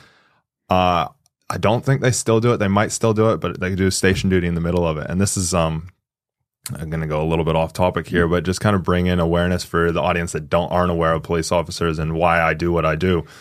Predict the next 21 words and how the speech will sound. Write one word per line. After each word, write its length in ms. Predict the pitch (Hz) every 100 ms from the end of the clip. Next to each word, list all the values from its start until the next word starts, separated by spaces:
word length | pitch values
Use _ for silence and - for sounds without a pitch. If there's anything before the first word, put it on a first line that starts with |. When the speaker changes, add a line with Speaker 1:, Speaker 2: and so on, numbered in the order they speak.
| - - - -
Speaker 1:
Uh, 300 | 92 92 92 - _ _ _ _ _
police 300 | - 123 131
see 300 | - 113 107
eighteen 360 | 104 107 - 101
times 300 | - 95 92
as 100 | 87
much 240 | 87 - -
trauma. 520 | - 87 80 76 -
Speaker 2:
Mm-hmm. 240 | 101 90 87 - _ _ _ _ _ _ _ -
Speaker 1:
And 160 | 87 80
trauma 300 | - 95 95
is 60 | 82
different 380 | 85 90 92 -
for 100 | 85
every 160 | 87
person, 320 | 82 87 78 78
Speaker 2:
Yep. 80 |
Speaker 1:
but 100 | 78
they 80 | -
see 220 | - - -
eighteen 680 | 101 - 113 104 101 95